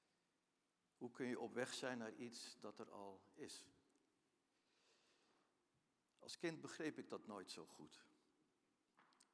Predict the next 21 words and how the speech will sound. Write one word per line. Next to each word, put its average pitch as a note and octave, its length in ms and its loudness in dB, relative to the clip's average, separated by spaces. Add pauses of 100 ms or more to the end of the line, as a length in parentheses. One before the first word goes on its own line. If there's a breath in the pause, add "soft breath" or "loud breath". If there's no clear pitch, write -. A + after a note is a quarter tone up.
(1700 soft breath)
Maar A#2 640 2 (1200)
hoe - 140 -6
ouder B2 280 4
je A#2 80 4
wordt C3 280 0
en A#2+ 80 -4
hoe A#2 100 0
meer B2 220 0
je A2+ 140 -2
nadenkt B2+ 540 2
en A2 80 -4
hoe A2+ 100 -2
meer A2+ 180 0
je A2+ 100 2
ook A2 200 0
de G#2 80 -6
Bijbel A#2 360 4
leest B2 380 2
en A2 80 -4
de G#2+ 80 -4
Bijbel A2 580 0